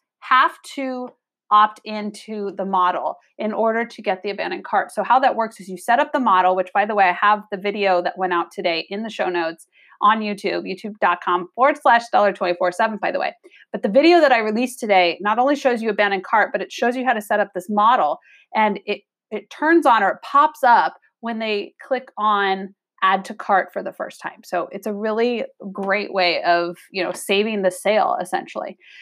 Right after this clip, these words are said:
Now, in the show notes, I have additional resources and notes for you. You can snag those. You can do, um, how to connect the ManyChat to Shopify,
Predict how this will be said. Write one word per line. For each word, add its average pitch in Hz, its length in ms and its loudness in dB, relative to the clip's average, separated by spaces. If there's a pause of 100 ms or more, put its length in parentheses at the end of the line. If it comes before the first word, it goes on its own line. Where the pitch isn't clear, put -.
(140)
Now, 220 180 2
in 294 160 4
the 330 80 6
show 330 180 4
notes, 262 240 6
I 247 120 4
have 220 160 0
additional 214 460 -2
resources 269 840 0
and 190 140 -6
notes 254 360 0
for 269 100 -4
you. 247 460 0 (220)
You 214 120 -6
can 202 180 -4
snag 240 380 0
those. 233 420 4
You 220 100 -6
can 214 280 -4
do, 226 460 -4
um, 196 240 2
how 247 240 4
to 254 140 0 (180)
connect 226 680 0 (560)
the 220 200 0
ManyChat 220 480 0
to 214 80 -12
Shopify, 220 880 2